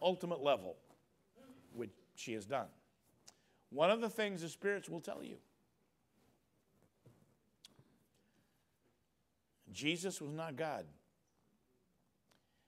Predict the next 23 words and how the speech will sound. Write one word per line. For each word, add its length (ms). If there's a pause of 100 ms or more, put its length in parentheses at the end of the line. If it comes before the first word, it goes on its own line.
(140)
And 120
the 60
blood 280
atonement 500
is 160
a 20
heresy 480
'cause 180
salvation 540
is 80
by 140
works. 560 (1300)
And 360
never, 540 (280)
ever, 480 (320)
ever 420 (260)
trust 440 (200)
a 140
Bible 600 (180)
from 180
the 60
majority 540 (220)
text. 440